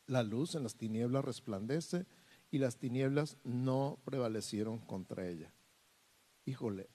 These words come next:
otra vez, es tantísimo lo que podemos aprender de este pasaje, pero vamos a enfocarnos en la palabra verbo. La Biblia en español dice, "En el principio era el verbo". En inglés dice, "En el principio era la palabra". No sé si alguna vez han leído la Biblia en inglés, dice,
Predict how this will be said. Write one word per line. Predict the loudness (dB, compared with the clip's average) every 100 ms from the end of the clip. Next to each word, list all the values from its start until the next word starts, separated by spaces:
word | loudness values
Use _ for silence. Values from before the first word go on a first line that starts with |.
| _
otra | -10 -4 -2
vez, | 0 -2 -4
es | -8 -8
tantísimo | -2 -2 -2 -2 -4 -2 0 0
lo | 0
que | -2
podemos | -2 -2 -2
aprender | -4 -4 -6 -2 -2
de | 0 -2
este | -4
pasaje, | -6 -2 -2 -4 -8 -10 -10
pero | 0 2
vamos | 2 0
a |
enfocarnos | 0 0 -2 -2 -2
en | -2
la | -2
palabra | -2 -2 -2 -4 -4
verbo. | -4 -4 -8 -14 _ _ _ _ _ _ _ -6
La | -2
Biblia | 2 2 2
en | 2
español | -2 -4 -2 0 0
dice, | -2 -2 -2 -4 -6
"En | -6
el | -4
principio | -6 -4 0 4 6
era | 4 2 -4
el | -4 -4
verbo". | -2 -2 -2 -6 -14 _ -20 -8
En | 0 2
inglés | 4 4 4 4
dice, | 2 2
"En | 2
el | 0
principio | -2 0 2
era | 4
la | 2 2
palabra". | 4 4 4 0
No | -4
sé | -8
si | -6
alguna | -2 0
vez | 0 -2
han | -2
leído | 0 0 0
la | -2
Biblia | -4 -4
en |
inglés, | -4 -2 -4 -4
dice, | -10 -4 -6